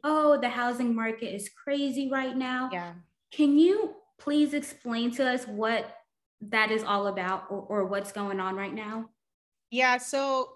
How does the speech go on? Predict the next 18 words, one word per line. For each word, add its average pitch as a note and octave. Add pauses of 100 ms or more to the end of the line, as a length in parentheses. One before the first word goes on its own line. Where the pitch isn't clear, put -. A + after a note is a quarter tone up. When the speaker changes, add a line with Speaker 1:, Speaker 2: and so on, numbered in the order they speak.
Speaker 2:
historically, D#4
up D#4
until B3+
this A3
point, A3+
we've A3+
been G#3+
in G#3
a G3+
very G3
low G3
interest G3
rate G3
environment. F3+ (720)
Um, G3+
and G#3
then A3+ (120)
the, G#3